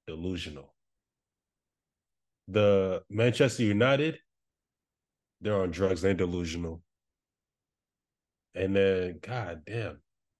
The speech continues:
Barcelona, they're broke and delusional. I don't know what those three team, I mean, those two teams and Messi F C gonna have to do, but their fan base, man, no respect, no respect at all.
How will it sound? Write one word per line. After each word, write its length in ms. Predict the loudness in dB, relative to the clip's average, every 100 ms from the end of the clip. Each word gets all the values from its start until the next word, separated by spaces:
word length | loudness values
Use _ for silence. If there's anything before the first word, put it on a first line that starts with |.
| _ -4
Barcelona, 840 | 2 4 4 2 4 6 4 2 _ _ _ _ _
they're 140 | 0 2
broke 300 | 4 2 2
and 140 | -2
delusional. 600 | -4 -4 -6 -8 -14 -18 _ _ _ _ _ _ _ _ _ _ _ _ _
I 120 | -2
don't 160 | 0 2
know 200 | 4 2
what 260 | 0 -2
those 220 | 0 0 0
three 560 | -2 2 2 0 -8 _ -10
team, 440 | -4 -2 -2 -4
I 60 | -2
mean, 140 | 0
those 220 | 0 0
two 120 | -2 -4
teams 520 | 0 2 2 0 -2
and 360 | -2 -2 -4 -10 _ _ -2
Messi 320 | -2 0 -2
F 80 | -2
C 260 | -2 -4 -2
gonna 140 | -2
have 140 | -4 -6
to 80 | -4
do, 240 | -2 -2
but 380 | -2 -4 -6 -4
their 160 | -2 -2
fan 260 | -4 -6
base, 280 | -6 -10 -10
man, 320 | -8 -8 -6
no 120 | -4
respect, 500 | -4 -6 -10 -12 -12 _
no 180 | -8 -6
respect 500 | -6 -10 -12 -14 -12
at 120 | -12
all. 200 | -12 -14